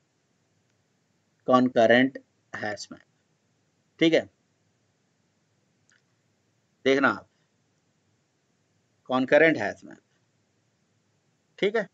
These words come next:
ये सब कुछ वही है कहानी, है, Perfect चल रहा है, Java भी निकाल के दे रहा है ये, है, <laughs> है ना कहानी? ये हो गई fail safe,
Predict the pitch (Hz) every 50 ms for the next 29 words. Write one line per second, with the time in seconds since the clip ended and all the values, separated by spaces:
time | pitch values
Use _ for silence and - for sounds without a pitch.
0 | _ _ _ _ _ _ _ _ _ - 135 135 160 151 - 175 175 - 156 147
1 | 135 120 107 92 - 101 98 - - _ _ _ _ _ _ _ _ _ _ _
2 | _ _ _ _ _ _ _ _ _ _ _ _ _ _ - 143 170 175 170 _
3 | - 123 123 - 175 175 170 - 113 101 95 90 87 - _ _ _ _ _ _
4 | _ _ _ - 135 156 170 190 214 220 220 226 208 196 175 170 151 139 123 120
5 | 113 107 104 101 98 104 - _ _ _ _ _ _ _ _ _ _ _ _ _
6 | _ _ _ _ _ _ _ _ _ _ _ _ _ _ - 143 170 214 226 226
7 | - _ _ _ _ _ _ _ _ _ _ - 135 - - 123 110 _ _ 175
8 | _ _ _ _ _ _ _ _ _ _ - 127 147 175 175 190 185 185 - -
9 | 151 123 - _ _ _ _ _ _ _ _ _ _ _ _ _ _ _ _ _
10 | _ _ _ _ _ _ _ _ _ _ _ _ _ _ _ _ _ _ _ _
11 | _ _ _ _ _ _ _ _ _ _ _ _ _ - 131 123 170 208 226 202
12 | 190 190 202 202 156 165 151 151 - 127 107 95 90